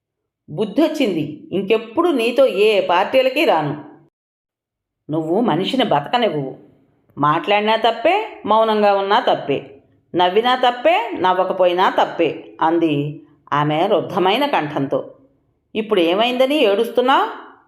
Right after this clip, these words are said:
సభ్యత ఎరిగి ప్రవర్తించమనడము తప్పే." "ఓహో, ఏడవడం కూడా తప్పే కాబోలు. ఏడవను, నవ్వను, క్షమించు." రాత్రి భోజనాలయ్యాక అలసిపోయి మంచం మీద ఒరిగిపోయింది రేఖ.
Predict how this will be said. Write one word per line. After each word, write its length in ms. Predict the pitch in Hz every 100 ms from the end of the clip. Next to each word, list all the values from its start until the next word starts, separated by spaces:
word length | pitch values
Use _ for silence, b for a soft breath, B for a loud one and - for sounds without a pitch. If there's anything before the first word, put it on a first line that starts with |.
| _ _ _ _
సభ్యత 440 | 170 143 254 269
ఎరిగి 260 | 285 330 392
ప్రవర్తించమనడము 880 | 247 226 - 277 311 277 285 302
తప్పే." 640 | 302 294 294 440 466 170 - - - _ _ _ _ _ _ _ _ _ -
"ఓహో, 680 | 214 240 190 156 143 143 - -
ఏడవడం 560 | 147 143 175 226 240 254
కూడా 200 | 277 320
తప్పే 380 | 349 359 269 240
కాబోలు. 800 | 190 165 165 165 180 214 - - - _ _ -
ఏడవను, 560 | 160 175 208 247 302 381
నవ్వను, 400 | 214 190 180 160
క్షమించు." 840 | - - - 254 220 294 202 160 - - - _ _ _ _ _ _ _ _ _ -
రాత్రి 420 | 147 160 175 160
భోజనాలయ్యాక 920 | 151 156 165 160 147 147 151 147 151
అలసిపోయి 840 | 202 196 160 - - 170 160 180
మంచం 360 | 294 175 170 220
మీద 200 | 247 294
ఒరిగిపోయింది 840 | 226 185 180 - 165 160 160 214
రేఖ. 420 | 226 156 151 143